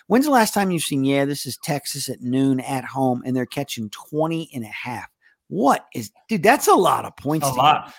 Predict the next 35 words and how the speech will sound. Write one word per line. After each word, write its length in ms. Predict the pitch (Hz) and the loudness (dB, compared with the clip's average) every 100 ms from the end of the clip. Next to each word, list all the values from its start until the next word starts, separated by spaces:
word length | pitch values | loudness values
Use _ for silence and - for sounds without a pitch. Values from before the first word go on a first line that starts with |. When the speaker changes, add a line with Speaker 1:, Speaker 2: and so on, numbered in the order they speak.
| - 131 | -8 -4
Speaker 2:
I'm 160 | 180 | -2
going 240 | 165 175 170 | 0 -2 -2
to 60 | |
the 80 | 139 | -6
Clemson 400 | 139 170 175 151 | -8 -10 -8 -8
game 180 | 147 151 | -8 -8
at 100 | 139 | -10
three 140 | 147 143 | -8 -8
thirty. 300 | 143 170 151 | -6 -6 -4
I'm 120 | 143 | -4
making 200 | 143 139 | -6 -6
sure 180 | 139 147 | -8 -6
my 200 | 139 131 | -6 -4
wife 240 | 139 139 | -4 -6
and 80 | 139 | -8
my 120 | 127 | -8
kids 340 | 120 - 170 139 | -8 -10 -10 -10
get 140 | 139 | -6
up 180 | 139 143 | -6 -4
there 140 | 139 135 | -6 -6
so 140 | 139 | -6
we 100 | 131 | -8
can 100 | 135 | -8
get 160 | 139 139 | -8 -8
to 180 | 139 123 | -8 -10
a 40 | |
place, 360 | - 139 139 139 | -8 -8 -6 -6
to 160 | 123 | -8
a 20 | 104 | -10
little 220 | 135 120 | -8 -6
spot 380 | - 147 139 139 | -4 -2 -2 -4
to 80 | |
sit 280 | 123 - 117 | -6 -6 -6
down, 360 | 143 143 147 139 | -6 -4 -4 -4
maybe 140 | 135 | -6